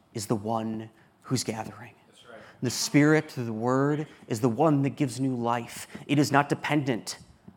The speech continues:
Speaker 1: on our eloquence. It is not dependent on having the best arguments. It's not dependent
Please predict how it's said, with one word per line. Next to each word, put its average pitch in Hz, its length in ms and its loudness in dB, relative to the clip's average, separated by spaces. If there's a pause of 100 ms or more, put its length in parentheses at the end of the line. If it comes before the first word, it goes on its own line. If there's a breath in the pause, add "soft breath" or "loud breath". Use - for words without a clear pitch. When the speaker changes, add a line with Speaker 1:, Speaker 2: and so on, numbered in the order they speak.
(160)
Speaker 1:
on 127 180 6
our 120 300 4
eloquence. 135 580 0
It - 80 -6
is 135 140 0
not 151 160 2
dependent 165 680 4 (460 loud breath)
on 135 120 2
having 147 280 6
the 131 180 10
best 139 380 2
arguments. 117 960 -2 (300 loud breath)
It's 170 160 6
not 190 160 10
dependent 185 680 6